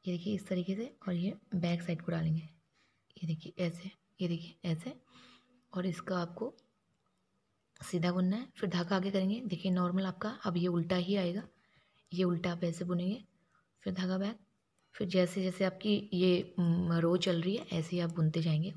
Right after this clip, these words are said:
उल्टा सीधा। ये बॉर्डर रेडी कर लेंगे।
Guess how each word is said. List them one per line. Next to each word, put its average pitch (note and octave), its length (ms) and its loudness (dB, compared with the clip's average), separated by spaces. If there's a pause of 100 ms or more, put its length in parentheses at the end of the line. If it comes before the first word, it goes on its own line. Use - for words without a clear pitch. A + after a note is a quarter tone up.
उल्टा E3 220 -2
सीधा। F3+ 440 0 (1160)
ये F#3 60 0
बॉर्डर E3+ 280 2
रेडी E3+ 260 2
कर E3+ 140 0
लेंगे। E3+ 300 -2